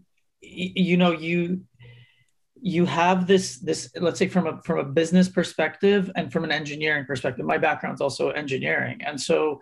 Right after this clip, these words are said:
um, I, you know, you,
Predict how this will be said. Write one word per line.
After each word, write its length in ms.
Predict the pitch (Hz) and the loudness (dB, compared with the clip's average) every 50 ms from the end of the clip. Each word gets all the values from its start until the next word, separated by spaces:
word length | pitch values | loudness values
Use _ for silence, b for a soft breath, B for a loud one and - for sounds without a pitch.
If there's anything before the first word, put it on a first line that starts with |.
| B B B B B B B B B - | B B B B B B B B B -2
um, 600 | - 147 147 143 147 147 147 147 147 147 143 - - _ _ _ _ _ - | 0 2 2 2 2 0 -2 -4 -10 -14 -16 -18 -20 _ _ _ _ _ -10
I, 140 | - 185 - | -10 -8 -4
you 160 | - 190 180 175 | 0 0 2 2
know, 100 | 175 165 | 2 0
you, 300 | 156 156 165 185 - | -2 -4 -10 -12 -14